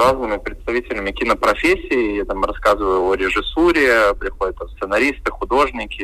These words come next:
операторы, а, для того, чтобы понять вообще, из, из чего, а, это все состоит, и попытаться найти какой-то общий язык понимания,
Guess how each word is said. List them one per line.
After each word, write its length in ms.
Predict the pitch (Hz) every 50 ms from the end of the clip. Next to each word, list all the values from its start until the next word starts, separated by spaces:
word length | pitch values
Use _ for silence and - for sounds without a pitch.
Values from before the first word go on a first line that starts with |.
| 95
операторы, 840 | 95 95 - - 107 113 120 131 131 127 - 113 104 101 101 95 - - - - - - - - - - -
а, 520 | 110 107 104 101 98 95 95 95 95 92 92
для 320 | - - 107 113 131 147 160
того, 280 | - - 120 120 135 -
чтобы 280 | - - 117 113 107
понять 340 | - 113 110 113 127 135 127
вообще, 320 | 117 104 - - - 131 120 - - - - - -
из, 160 | - 104 - - -
из 120 | - - - -
чего, 960 | - - 120 110 117 123 135 139 139 131 123 117 113 107 107 104 - - - -
а, 320 | 104 104 104 104 - 117
это 200 | 120 - 123 117 - -
все 140 | - 127 123
состоит, 560 | - - - - - 123 120 117 104 92 - - - - - -
и 100 | - -
попытаться 560 | - - 104 - - - - 139 135 - -
найти 300 | 120 110 - - - 139
какой-то 400 | 113 110 - - 113 - - 117
общий 240 | 117 113 - - 113
язык 300 | 104 101 104 98 90 -
понимания, 600 | - 95 87 90 87 85 85 85 85 - - -